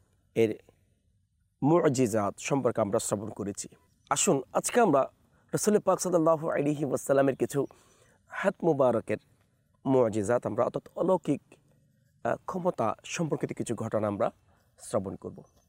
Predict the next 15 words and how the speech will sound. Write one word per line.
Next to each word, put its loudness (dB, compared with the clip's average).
আমার 2
দয়াল 4
নবী 4
সাল্লাল্লাহু 2
আলাইহি 2
ওয়া 0
সাল্লাম 2
এর 4
হাত -2
মুবারক 4
সম্পর্কে -2
আল্লাহ 0
পাক 0
রব্বুল 2
আলামিনের 2